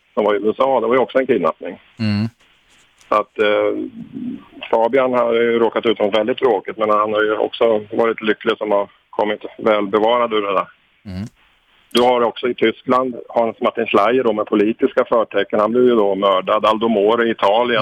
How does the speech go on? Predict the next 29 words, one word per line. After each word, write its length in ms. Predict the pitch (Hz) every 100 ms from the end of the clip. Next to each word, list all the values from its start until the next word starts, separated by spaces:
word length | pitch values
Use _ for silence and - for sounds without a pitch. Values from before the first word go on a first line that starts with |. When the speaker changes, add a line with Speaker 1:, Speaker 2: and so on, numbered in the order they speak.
| 113
Speaker 2:
Mm. 100 | 104
Speaker 1:
också 120 | 113
politisk 500 | 110 123 110 - 107
kidnappning, 460 | 117 110 101 - 113
också 260 | 104 135
mördad 440 | 123 123 101 98 95
då. 180 | 90 -
Så 80 | 101
att 80 | - _ _ _ _ -
går 180 | 107 117
man 180 | 117 110
bort 260 | 107 -
i 60 | 113
Asien 500 | 104 135 135 117 110
så 60 |
finns 200 | 107 107
det 80 | 107
jättemånga 460 | 113 104 110 120 143
kidnappningar 600 | 123 104 101 - 104 104
som 100 | 107
slutar 320 | 117 104 101
tyvärr 260 | 95 101 92
då 200 | 92 92
med 140 | 95
att 80 | 90 -
man 120 | 101
blir 180 | 95 95
avrättad, 400 | 104 120 -
va? 100 | 90